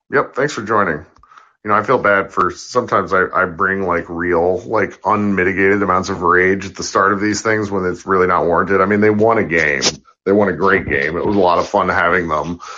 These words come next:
And then I'm just being an ass. Oh, well, Mark Cuban deserves it sometimes. Jacob, welcome to the show.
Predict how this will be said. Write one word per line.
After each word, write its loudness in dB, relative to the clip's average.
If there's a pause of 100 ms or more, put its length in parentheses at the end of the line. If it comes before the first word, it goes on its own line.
(200)
And 2
then 2
I'm 0
just -6
being 2
an -2
ass. -2
Oh, 4
well, 0
Mark -2
Cuban 0
deserves -4
it -10
sometimes. -6
Jacob, 2
welcome 2
to 0
the 2
show. 2